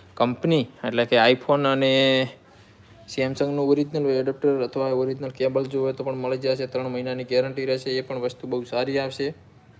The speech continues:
Oppo Reno ચૌદ બતાવો નરેશભાઈ. Oppo Reno ચૌદ મોડેલ સ્ટોક જ નથી ક્યાંય. શું બતાવવા કહો? અમારે જ ગ્રાહક કેટલાય પાછા જાય છે. એસેસરીઝની વાત કરીએ તો, તો earbud પણ બહુ સારા છે. તમે જોઈ શકતા હાલ પડ્યો છે, તો એ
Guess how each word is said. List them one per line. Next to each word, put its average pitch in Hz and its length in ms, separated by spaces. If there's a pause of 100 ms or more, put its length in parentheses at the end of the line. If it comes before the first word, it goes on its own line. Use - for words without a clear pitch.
(920)
Oppo 170 320
Reno 147 240
ચૌદ 143 280
બતાવો 139 360
નરેશભાઈ. 160 480
Oppo 151 360
Reno 143 200
ચૌદ 147 300
મોડેલ 135 300
સ્ટોક 127 380
જ 135 100
નથી 127 220
ક્યાંય. 123 240
શું 135 200
બતાવવા 123 380
કહો? 127 300 (720)
અમારે 143 340
જ 143 40
ગ્રાહક 139 420
કેટલાય 139 260
પાછા 131 380
જાય 127 180
છે. 127 180 (1000)
એસેસરીઝની 127 600
વાત 123 120
કરીએ 123 200
તો, 123 160
તો 123 320
earbud 127 280
પણ 127 200
બહુ 123 140
સારા 120 300
છે. 131 140
તમે 120 180
જોઈ 123 140
શકતા 123 260
હાલ 117 120
પડ્યો 123 280
છે, 117 240
તો 127 160
એ 123 200